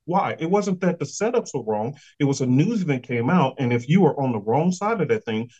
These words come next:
you just blew your account because you failed at risk management. So here's the deal. Another way you can do it, especially if you're gonna trade just one or two trades at a time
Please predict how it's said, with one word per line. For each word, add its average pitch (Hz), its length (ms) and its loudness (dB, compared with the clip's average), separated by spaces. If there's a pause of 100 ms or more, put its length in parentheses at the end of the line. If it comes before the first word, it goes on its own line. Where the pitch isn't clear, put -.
(120)
you 190 80 2
just 127 200 -6
blew 123 160 -2
your 143 180 0
account - 340 -10 (100)
because 127 260 -2
you 131 120 -6
failed 160 400 2
at 135 160 -6
risk 123 240 -4
management. 175 420 -2
So 180 180 -2
here's 233 220 -4
the 160 80 -6
deal. 127 260 -6 (640)
Another 196 340 4
way 202 180 4
you 165 100 -6
can 135 200 -4
do 147 180 0
it, 110 100 -2 (140)
especially 180 400 2
if 180 140 0
you're 156 100 0
gonna 143 240 2
trade 135 320 2
just 156 360 0
one 151 260 0
or 151 80 0
two 156 180 -8
trades 156 380 0
at 151 120 0
a 120 60 -8
time 160 380 -2